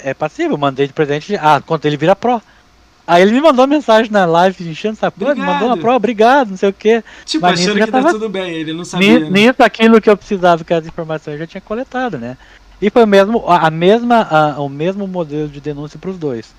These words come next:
Speaker 1: Conquistas do trezentos e sessenta com timestamp, com data e hora, obtidas e registradas no servidor da live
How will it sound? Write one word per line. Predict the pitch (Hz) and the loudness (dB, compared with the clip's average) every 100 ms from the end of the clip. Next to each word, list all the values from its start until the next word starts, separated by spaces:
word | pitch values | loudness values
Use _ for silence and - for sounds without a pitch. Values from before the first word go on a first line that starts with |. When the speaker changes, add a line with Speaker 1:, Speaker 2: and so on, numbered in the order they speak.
| _ _ _ _ | _ _ _ _
Speaker 1:
Conquistas | - 123 - 117 135 - 180 | -6 -6 -4 -4 -4 -4 -6
do | 151 143 | -4 -10
trezentos | 135 120 120 | -8 -8 -10
e | - 113 | -10 -14
sessenta | - 107 107 110 | -12 -14 -14 -12
com | - 165 | -14 -14
timestamp, | 151 123 117 113 - - 104 104 117 - | -6 -6 -6 -10 -14 -12 -10 -10 -14 -16
com | - 120 | -16 -10
data | 107 110 - | -6 -6 -8
e | 110 | -12
hora, | 104 101 104 139 196 - - - _ | -10 -10 -8 -8 -10 -16 -20 -20 _
obtidas | - 131 139 - - 131 135 147 202 226 - - _ _ _ - | -6 -4 -4 -6 -8 -4 -2 2 2 2 -4 -20 _ _ _ -8
e | 127 120 | -6 -6
registradas | - 123 110 110 - 120 190 208 | -4 -4 -2 -4 0 2 2 0
no | 185 | -4
servidor | 165 143 135 | -6 -4 -4
da | 127 123 | 0 0
live | 113 110 120 185 | -2 -2 -6 -8